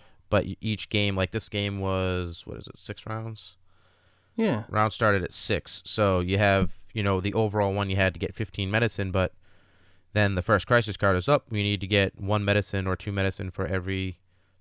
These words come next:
Speaker 1: player in the game. So yeah, we had, we had, I've played it twice, and both times I had five people, so we had, everything had to be maxed out.
Speaker 2: That's pretty cool.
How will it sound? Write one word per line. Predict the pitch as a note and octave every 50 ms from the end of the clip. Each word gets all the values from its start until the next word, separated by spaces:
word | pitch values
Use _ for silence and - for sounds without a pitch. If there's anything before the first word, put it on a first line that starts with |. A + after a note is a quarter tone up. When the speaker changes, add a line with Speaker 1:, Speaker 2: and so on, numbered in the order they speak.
| _ _
Speaker 1:
player | - - A2+ G#2+ G#2 G2 G2 F#2+
in | F#2+ F#2
the | F#2
game. | E2+ G2 G2+ G2+ G2 F#2+ F#2 F#2 E2+
So | - - G2 F#2
yeah, | F#2 F2+ F2+ F2+ - -
we | G2+ G2 F#2+
had, | G#2 - F#2+
we | G2+ G#2
had, | G#2 F#2+ F2 - _ _ _ _ _ _ _ _ _ _ _ -
I've | - G#2+ G2+ -
played | A#2+ A2
it | - -
twice, | - G#2 G#2+ G#2+ G2 -
and | F#2+ F#2
both | G2 F#2+ F#2 -
times | G2+ G2 F2+ F2
I | F2+ F2
had | F2+ -
five | - F2+ F2+ F#2 F2 -
people, | - F#2+ - - - - -
so | - - G2 F#2+ F#2 F2+ F2+ F2 F2+ F#2+ - - - - -
we | G#2 G#2 G2+
had, | G#2 G2+ F#2 -
everything | G2 F#2 G2+ F#2 G2 F2+ F2+
had | G2 F#2+
to | E2+ -
be | F#2 F2+
maxed | F#2 F#2 F2 F2 - - - -
out. | F#2 F#2 F2+ F2+ - - - - _ _ _ _ _ _ _ _ _ _ _ _ _ _ _ _ _ _ _ _ _ _ _ _ _ _ _ _ _ _ _ _ _
Speaker 2:
That's | - C#3 C3+ -
pretty | - - D3+ C3 B2
cool. | A#2+ - - D3 C#3+ B2+ A#2+